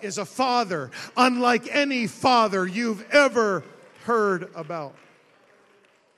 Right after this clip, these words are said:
Pastor Urshan, would you come help me just for a moment?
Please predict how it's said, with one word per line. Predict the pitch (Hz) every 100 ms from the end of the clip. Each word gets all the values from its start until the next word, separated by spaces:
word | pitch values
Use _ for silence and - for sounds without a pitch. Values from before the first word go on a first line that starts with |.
| _ _ _ _ _ _ _ _ _ _ _ _ _ _ _ -
Pastor | 214 190 202
Urshan, | 202 208 208
would | 202
you | 247
come | 208 170
help | 175 165
me | 160
just | 165 156
for | 185
a | 160
moment? | 165 175 170